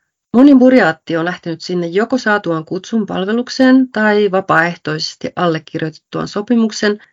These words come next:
jonka mukaan hän tai hänen omaisensa saavat tuntuvia korvauksia. Surullisinta on se,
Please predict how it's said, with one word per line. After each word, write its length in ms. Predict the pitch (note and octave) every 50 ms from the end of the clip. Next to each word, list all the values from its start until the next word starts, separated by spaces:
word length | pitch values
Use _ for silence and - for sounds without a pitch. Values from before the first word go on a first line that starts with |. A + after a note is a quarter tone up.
| _ _ -
jonka 220 | G3 F#3+ F#3+ F#3+
mukaan 400 | G3 G3 G3 G3 F#3+ F3 F3 F3+
hän 320 | F3+ G#3+ A3+ A#3+ B3 A#3+ A#3+ _
tai 180 | - F#3 F3
hänen 300 | F3+ F#3 F3 F3 E3 -
omaisensa 580 | - F#3+ F#3+ F#3+ E3+ E3+ F3 - D#3+ D#3+ - E3
saavat 360 | - - - D#3 D#3 E3+ F3 _ _
tuntuvia 420 | - F#3 F3+ F3 D#3+ E3+ E3 D#3 D#3 -
korvauksia. 720 | - D#3 D3+ - - A#2+ - - - - - - - - _ _ _ _ _ _ _ _ _ _ _ _ _ _ -
Surullisinta 680 | - C4 C#4 C#4 C4 A3 G3+ F#3+ - F3 E3 E3+ E3+ D#3+
on 140 | D#3 D#3+ E3
se, 300 | - - - E3 E3 D#3